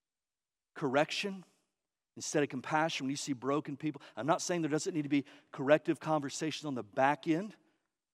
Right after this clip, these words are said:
but the starting point is always compassion on the front end. And so that's option A, correction over compassion, or option B, stop and engage.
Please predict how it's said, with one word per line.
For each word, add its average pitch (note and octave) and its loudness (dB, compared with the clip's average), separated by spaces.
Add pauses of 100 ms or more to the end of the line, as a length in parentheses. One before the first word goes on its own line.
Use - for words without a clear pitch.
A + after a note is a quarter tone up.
(300)
but - -12
the - -10
starting E3 4
point D#3 -2
is B2 -4
always D3 0
compassion C#3+ -4
on A#2+ -6
the G#2+ -8
front B2+ -2
end. G#2 -10 (1800)
And B2 -12
so D#3+ 0
that's C#3 0
option D3+ 4
A, C3+ 2 (840)
correction D3+ 0
over C#3+ -2
compassion, E3 2 (220)
or G3+ 8 (220)
option D#3 4
B, C#3+ 2 (480)
stop - 2
and C3+ -4
engage. B2+ -6